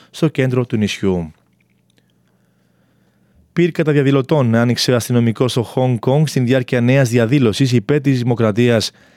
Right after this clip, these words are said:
Σύμφωνα με εκπρόσωπο της αστυνομίας, ένας αστυνομικός πυροβόλησε με το όπλο του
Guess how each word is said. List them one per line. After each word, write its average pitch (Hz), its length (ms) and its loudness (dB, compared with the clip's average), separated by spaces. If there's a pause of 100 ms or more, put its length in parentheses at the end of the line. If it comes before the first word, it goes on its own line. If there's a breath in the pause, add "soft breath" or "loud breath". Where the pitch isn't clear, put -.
(320 soft breath)
Σύμφωνα 139 400 -2
με 139 80 2
εκπρόσωπο 135 640 0
της 120 120 -4
αστυνομίας, 127 760 0
ένας 131 180 2
αστυνομικός 120 560 0
πυροβόλησε 123 500 0
με 120 120 0
το 131 100 -4
όπλο 120 260 0
του 165 200 -2